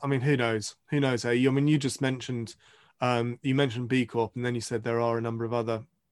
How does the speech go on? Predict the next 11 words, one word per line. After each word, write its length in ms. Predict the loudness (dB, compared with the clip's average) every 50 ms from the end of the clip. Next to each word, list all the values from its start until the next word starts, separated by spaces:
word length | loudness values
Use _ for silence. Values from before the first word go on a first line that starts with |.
| _ _
certifications. 1000 | -10 -8 -8 -8 -8 -10 -12 -6 -2 -2 -2 -2 -2 -6 -8 -8 -10 -10 -12 -14 -18 _ -20 -20 -20 _ _ _ _ _ -2
I 80 | 2
guess 460 | 6 6 6 6 6 2 -2 -2 -4 -10 _ _ _ _ _ _ _ _ _ _ _ _ -2
it's 220 | -2 0 2 4
up 220 | 4 4 4 2
to 180 | -2 0 4 6
us 540 | 6 6 6 4 0 -2 -2 -4 -6 -8 -4 -2
as 460 | -2 0 0 0 0 -2 -2 -4 -4 -4
organizations 920 | -4 -4 -4 -4 -4 -4 -2 -2 -2 -2 -2 -2 -6 -8 -8 -8 -6 -4
whether 320 | -2 0 0 0 -2 -2
we 400 | -2 0 2 2 2 0 -2 -6